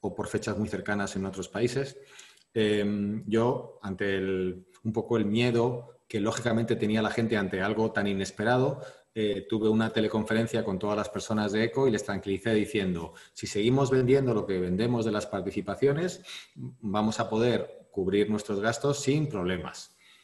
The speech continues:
Y tenemos que vender trescientos cincuenta mil euros todos los meses de participaciones y tenemos participaciones para la venta, entonces tranquilos, tranquilos, tranquilos". Y entonces se quedaron todos muy tranquilos,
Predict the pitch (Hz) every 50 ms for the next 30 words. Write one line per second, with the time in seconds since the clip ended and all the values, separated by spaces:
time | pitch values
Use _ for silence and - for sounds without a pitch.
0 | _ _ _ _ 107 - 110 101 107 117 120 - - 110 110 107 110 120 127 127
1 | 123 - 101 95 - - - 120 117 123 120 - 120 113 110 113 104 98 101 98
2 | 98 101 113 131 139 135 127 - - - 117 113 113 110 104 95 - 110 110 -
3 | - 95 92 95 - 90 90 - 87 85 90 - 87 87 - 147 156 160 156 165
4 | 147 - 113 - 98 101 104 101 104 104 104 - - - - - _ - 107 -
5 | - 95 98 - - - - 107 101 95 - - 95 92 87 87 95 113 139 156
6 | 147 147 131 110 - 117 127 123 - - 113 98 95 - 143 147 143 - - 117
7 | 107 - 131 123 123 107 - 92 85 85 - 87 - - - - - _ _ _
8 | _ _ _ _ _ _ _ _ _ _ _ _ _ - 110 90 113 117 117 -
9 | - - 101 98 104 113 120 120 110 117 113 117 117 110 - 110 113 110 98 92
10 | 90 - 160 131 92 - - - -